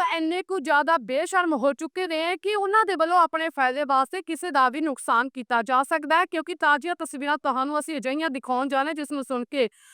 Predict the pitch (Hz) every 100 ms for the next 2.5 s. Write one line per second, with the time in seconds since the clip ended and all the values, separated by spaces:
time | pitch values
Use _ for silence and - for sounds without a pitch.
0 | - - 339 403 403 403 339 359 381 349
1 | 294 403 403 349 269 294 - 330 330 370
2 | 403 _ _ -